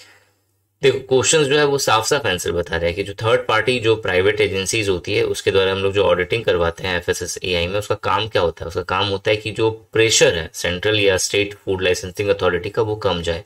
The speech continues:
कम हो जाए। तो जो तीसरा वाला जो ऑप्शन होगा वो राइट आंसर होगा। ठीक है, ये सारे टॉपिक्स बहुत अच्छे से मैंने आपको करवाए हुए हैं कोर्सेज के अंदर, तो अगर आपने वीडियोज़ जो है अगर नहीं देखी है तो उसे ज़रूर देखिए। उसके अंदर कोर्सेज खरीदने से सिर्फ नहीं होता, उसे अच्छे से पढ़िए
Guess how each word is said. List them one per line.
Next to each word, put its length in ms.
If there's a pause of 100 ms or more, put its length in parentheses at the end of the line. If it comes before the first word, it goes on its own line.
(640)
कम 140
हो 120
जाए। 160
तो 140
जो 100
तीसरा 380
वाला 180
जो 140
ऑप्शन 280
होगा 240
वो 260
राइट 280
आंसर 240
होगा। 260 (460)
ठीक 120
है, 60
ये 80
सारे 280
टॉपिक्स 380
बहुत 420
अच्छे 440
से 140
मैंने 220
आपको 220
करवाए 480
हुए 160
हैं 240 (120)
कोर्सेज 360
के 100
अंदर, 280 (680)
तो 100
अगर 220
आपने 280
वीडियोज़ 460
जो 100
है 240
अगर 260
नहीं 280
देखी 300
है 60
तो 100
उसे 180
ज़रूर 300
देखिए। 340 (220)
उसके 200
अंदर 220
कोर्सेज 340
खरीदने 380
से 120
सिर्फ 200
नहीं 120
होता, 260 (200)
उसे 200
अच्छे 320
से 100
पढ़िए 460